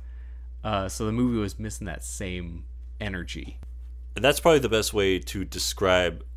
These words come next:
Speaker 2: you know, the presence that we were talking about Sid Haig having was just, it's
Speaker 1: Yeah,
Speaker 2: an energy. He
Speaker 1: he's
Speaker 2: brings an energy to everything he's in, even if he's in the background or without dialogue. He's bringing,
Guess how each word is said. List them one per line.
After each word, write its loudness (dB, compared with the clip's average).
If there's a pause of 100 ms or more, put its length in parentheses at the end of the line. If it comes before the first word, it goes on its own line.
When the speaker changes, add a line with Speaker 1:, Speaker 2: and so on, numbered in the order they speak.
(200)
Speaker 2:
you -8
know, -8 (240)
the -6
presence 4
that -2
we -2
were -2
talking -4
about -4
Sid -6
Haig -4
having -2
was -4
just, -6 (440)
it's 4
Speaker 1:
Yeah, 12
Speaker 2:
an 12
energy. 4 (100)
He 0
Speaker 1:
he's 0
Speaker 2:
brings 2
an 0
energy 0 (140)
to 0 (360)
everything 0
he's 0
in, 2
even -2
if -4
he's -2
in -2
the -2
background 2
or -6 (320)
without 4
dialogue. 0
He's -10
bringing, -4